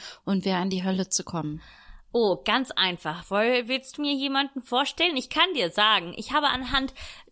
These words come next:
Speaker 2: zwei Fragen, kann ich sagen, ob diese Person in den Himmel kommen soll oder nicht.
Speaker 1: Okay, okay.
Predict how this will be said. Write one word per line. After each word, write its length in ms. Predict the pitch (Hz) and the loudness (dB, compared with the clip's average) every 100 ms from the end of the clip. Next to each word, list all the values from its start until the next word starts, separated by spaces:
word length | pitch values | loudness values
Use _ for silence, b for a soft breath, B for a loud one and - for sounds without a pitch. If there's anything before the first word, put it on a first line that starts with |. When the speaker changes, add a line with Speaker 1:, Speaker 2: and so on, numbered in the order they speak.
| 226 220 _ _ | -20 -20 _ _
Speaker 2:
zwei 320 | - 330 339 | 0 2 2
Fragen, 640 | - - 302 294 226 180 - | -2 2 4 4 0 -8 -8
kann 260 | 220 247 | -2 -2
ich 140 | 254 - | -2 0
sagen, 420 | 277 262 208 175 - | 4 4 2 -2 -4
ob 140 | - 302 | -2 -2
diese 200 | 269 240 | -4 0
Person 320 | 254 220 220 | 0 0 -2
in 40 | 240 | -2
den 80 | 262 | 0
Himmel 240 | 277 220 | 0 -2
kommen 320 | - 165 165 | -2 -4 -2
soll 220 | 175 185 | 0 0
oder 240 | 208 269 285 | 0 0 0
nicht. 340 | 233 123 - | 0 -2 0
Speaker 1:
Okay, 420 | 190 185 165 156 165 _ _ _ - | 0 0 0 -2 -4 _ _ _ -4
okay. 340 | 208 - 156 | -2 -2 -8